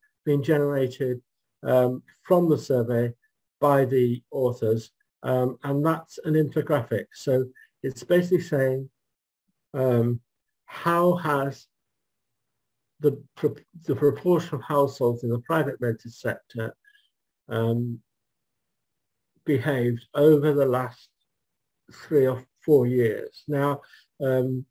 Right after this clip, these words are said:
I'm quite cynical about the way statistics are used, I suppose, because what we're seeing there is a very small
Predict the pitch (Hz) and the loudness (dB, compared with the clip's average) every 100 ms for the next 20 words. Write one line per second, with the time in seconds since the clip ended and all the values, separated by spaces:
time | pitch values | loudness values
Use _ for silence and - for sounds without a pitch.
0 | _ _ 151 196 202 196 160 - 185 165 | _ _ 2 4 4 0 0 0 0 0
1 | - 123 117 - - 143 135 135 127 120 | -2 -2 -2 -6 -2 -2 0 0 0 0
2 | - 127 123 - - 135 120 120 131 - | -8 -10 -10 -10 -10 -6 -4 -2 -4 -8
3 | - 123 139 117 131 117 120 - - _ | -12 -8 -8 -4 -2 -2 -4 -8 -20 _
4 | _ - _ _ 156 156 165 165 190 175 | _ -20 _ _ -6 2 4 6 4 2
5 | 175 190 165 143 131 143 127 131 143 170 | -2 -2 0 -2 -4 -4 -2 0 0 2
6 | 160 160 156 147 139 139 | 2 0 -4 -2 -2 -4